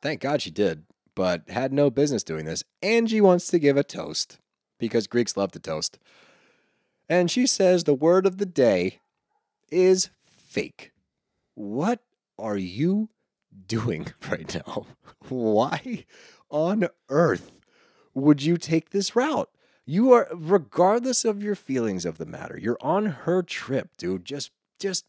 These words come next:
wear it for a little while. When you have the chance to talk to her one-on-one, have a conversation. Don't teach us the Greek word for fake and then say, "That's the word for fake."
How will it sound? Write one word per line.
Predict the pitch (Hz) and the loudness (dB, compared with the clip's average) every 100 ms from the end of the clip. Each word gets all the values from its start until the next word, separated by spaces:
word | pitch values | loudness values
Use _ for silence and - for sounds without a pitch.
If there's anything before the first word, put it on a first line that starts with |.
| 87 | -14
wear | 92 120 190 185 | -6 0 2 4
it | 120 - | 0 -2
for | 107 | -4
a | 101 | 0
little | 110 165 165 | 4 6 6
while. | 165 170 170 175 _ _ - | 4 0 0 -2 _ _ -6
When | 147 | -2
you | 156 | 0
have | 147 175 175 | 2 2 2
the | 185 | -2
chance | - 151 147 | -2 -4 -6
to | - | -6
talk | 139 127 | -6 -6
to | - | -6
her | 131 | -4
one-on-one, | 120 127 131 135 170 170 | -2 0 0 0 -4 -4
have | 170 160 | -8 -10
a | 160 | -10
conversation. | 160 156 147 160 160 123 | -10 -8 -6 -4 -4 -4
Don't | 98 147 190 98 95 _ _ | -2 -2 -2 -6 -20 _ _
teach | - 190 - | -8 -6 -4
us | 160 - | -4 -4
the | 139 | -10
Greek | - 147 139 120 | -4 -2 -2 -2
word | 143 127 | -2 -2
for | 113 | -6
fake | - - 135 104 - _ _ _ _ _ _ _ _ | -6 0 0 0 -6 _ _ _ _ _ _ _ _
and | 156 175 175 | -6 -2 2
then | 180 175 165 | 4 2 2
say, | 180 175 160 - _ _ - | 2 4 4 0 _ _ -8
"That's | 110 - | -6 -6
the | - | -6
word | 101 120 135 | 0 0 0
for | - 175 | -4 -6
fake." | - - 254 110 - | -8 -6 -4 -4 -10